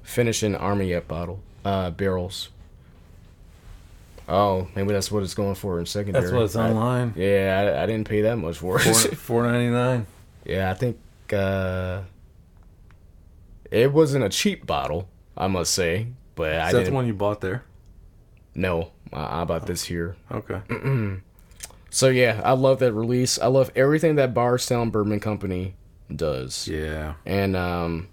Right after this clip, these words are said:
Speaker 1: to get my hands on the Chateau de la Bade, which was like pulling teeth, but I was actually able to get one.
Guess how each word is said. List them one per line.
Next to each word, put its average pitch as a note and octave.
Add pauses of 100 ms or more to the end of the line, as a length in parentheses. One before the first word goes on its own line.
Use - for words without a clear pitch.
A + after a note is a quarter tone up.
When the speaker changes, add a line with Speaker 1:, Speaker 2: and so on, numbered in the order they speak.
(600)
Speaker 1:
to C3+
get C3+
my C3
hands B2
on B2
the A#2
Chateau A#2+
de A#2
la G#2+
Bade, A2 (840)
which G2+
was G2+
like F#2+
pulling G2+
teeth, A2+
but F2
I F2
was F2+
actually F#2+
able F2
to E2+
get F2+
one. G2